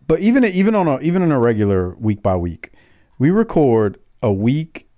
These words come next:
and a couple of days before a show is released. So what happens is, for a couple of days each week, there's actually two shows in the can.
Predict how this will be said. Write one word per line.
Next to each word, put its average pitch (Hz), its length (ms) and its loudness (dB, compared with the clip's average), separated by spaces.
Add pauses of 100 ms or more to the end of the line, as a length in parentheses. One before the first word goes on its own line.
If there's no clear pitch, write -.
(140)
and 113 140 0
a 104 60 -2
couple 131 300 -2
of 127 80 -2
days 104 340 0
before 101 380 -4
a 87 40 -6
show 95 380 -2
is 85 120 -6
released. 87 580 -10 (720)
So 123 500 0
what 120 160 -2
happens 139 480 -2
is, 101 360 0 (440)
for 123 420 2
a 104 60 -4
couple - 380 -4
of 123 100 0
days 147 340 2
each 113 240 -2
week, 120 420 -4 (420)
there's 120 200 0
actually 131 560 -2
two 160 260 -4
shows 113 580 -2 (100)
in 117 160 0
the 92 80 -4
can. 127 480 -4